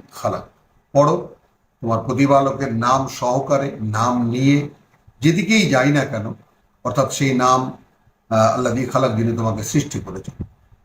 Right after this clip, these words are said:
তাহলে সেই সমস্ত কিছু জানার পরে গোটা ইতিহাস, গোটা মানবতার ইতিহাস, খেলাফতের ইতিহাস, তারপরে ফেরেশতাদের কর্মকাণ্ড এবং নবী রসুলদের সমস্ত জীবনী, যতটুকু যে কয়জন আছেন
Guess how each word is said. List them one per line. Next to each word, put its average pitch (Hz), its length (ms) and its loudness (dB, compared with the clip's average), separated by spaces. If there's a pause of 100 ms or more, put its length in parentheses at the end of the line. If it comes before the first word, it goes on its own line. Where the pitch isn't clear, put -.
(200)
তাহলে 131 140 0
সেই 208 340 2
সমস্ত 151 800 0
কিছু 147 380 -4
জানার 113 500 -2
পরে 120 320 -2
গোটা 113 360 -4
ইতিহাস, 120 580 0
গোটা 107 220 -4
মানবতার 113 560 -2
ইতিহাস, 110 580 -2
খেলাফতের 98 480 -2
ইতিহাস, 113 580 -2 (760)
তারপরে 113 480 0
ফেরেশতাদের 131 580 -2
কর্মকাণ্ড 117 640 0 (520)
এবং 110 280 2
নবী 110 220 4
রসুলদের 156 500 2
সমস্ত 131 460 -2
জীবনী, 110 440 2
যতটুকু 110 480 -2
যে 107 120 -2
কয়জন 107 340 0
আছেন 107 360 0